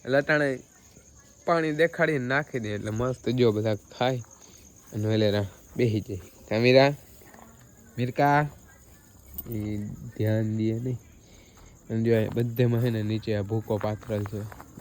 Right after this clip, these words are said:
આ કોથળી ક્યાંથી આવી? કોથળી નહીં રાખવાની ખીલે.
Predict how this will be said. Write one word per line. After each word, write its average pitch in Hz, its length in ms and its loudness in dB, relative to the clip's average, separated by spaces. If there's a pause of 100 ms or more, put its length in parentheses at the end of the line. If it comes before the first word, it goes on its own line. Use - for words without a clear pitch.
(140)
આ 110 60 -2
કોથળી 127 380 -2
ક્યાંથી 139 380 -2
આવી? 120 240 -8 (2250)
કોથળી 135 480 -4
નહીં 117 200 -6
રાખવાની 107 540 -8
ખીલે. 117 300 -4